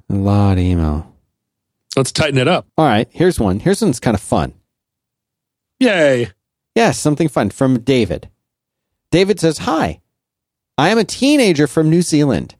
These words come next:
Speaker 2: What?
Speaker 1: And
Speaker 2: They
Speaker 1: I
Speaker 2: don't have teenagers in New Zealand.
Speaker 1: "And I love your show, Roadwork. I want to ask you and John, what are the three things you would have liked to learn before leaving,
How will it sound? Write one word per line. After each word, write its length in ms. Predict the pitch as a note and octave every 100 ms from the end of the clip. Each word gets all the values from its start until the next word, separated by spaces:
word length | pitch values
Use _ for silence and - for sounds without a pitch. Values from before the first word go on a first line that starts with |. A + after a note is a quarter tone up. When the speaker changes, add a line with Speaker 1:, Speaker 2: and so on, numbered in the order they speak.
| _ _ _ _ -
Speaker 2:
What? 460 | E4+ D#4+ B3 - _ D3+
Speaker 1:
And 120 | F3+
Speaker 2:
They 40 |
Speaker 1:
I 40 | -
Speaker 2:
don't 120 | G3+
have 200 | F3+ -
teenagers 540 | - G#3 F3+ D#3+ D3+
in 100 | D#3
New 140 | D#3+ D3+
Zealand. 420 | C#3+ E3+ E3+ F#3
Speaker 1:
"And 100 | G3
I 140 | G3+
love 300 | G#3 D#3 E3+
your 120 | F3+ G#3+
show, 280 | - B2
Roadwork. 640 | D#3 A#3+ E4 D4 G2 - - _ _ _ _ _ _ A#2+
I 140 | C#3+
want 240 | E3+ G3+ -
to 120 | -
ask 340 | E3+ - - _ _ _ _
you 260 | C#3+ C#3+ F#3+
and 140 | G#3+
John, 440 | - F#2 F2 B2 -
what 180 | B2 D#3+
are 100 | A3
the 120 | D#3+
three 540 | - - - D#3+ G#3+ A#3
things 720 | - F3+ D3 G#2 G#2 A#2+ - _ _ -
you 180 | C3 F3+
would 140 | F#3
have 120 | D3+
liked 400 | B2 B2+ - -
to 140 | - D#3+
learn 500 | C3 F#2+ F2 F#2+ A2+ _ _ _
before 380 | C3+ - E3+ F3
leaving, 580 | D#3+ D#3 D3+ D3 D3